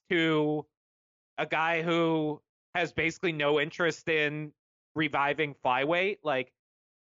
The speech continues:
that, that sucked. Like, Fedor losing sucked.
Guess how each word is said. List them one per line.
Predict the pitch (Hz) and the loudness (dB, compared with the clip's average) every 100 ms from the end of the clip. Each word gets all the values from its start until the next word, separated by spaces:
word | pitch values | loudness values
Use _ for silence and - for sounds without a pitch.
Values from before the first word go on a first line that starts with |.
| - | -4
that, | 170 202 - _ - | -2 -2 -8 _ -2
that | 214 220 - - | 0 -2 -6 -4
sucked. | 120 80 _ _ _ _ - | -4 -4 _ _ _ _ -4
Like, | 170 160 _ - | -4 -4 _ -4
Fedor | 202 220 170 135 110 | 0 2 2 2 0
losing | 107 117 104 107 85 _ _ | -4 -6 -8 -10 -12 _ _
sucked. | 123 85 | -6 -6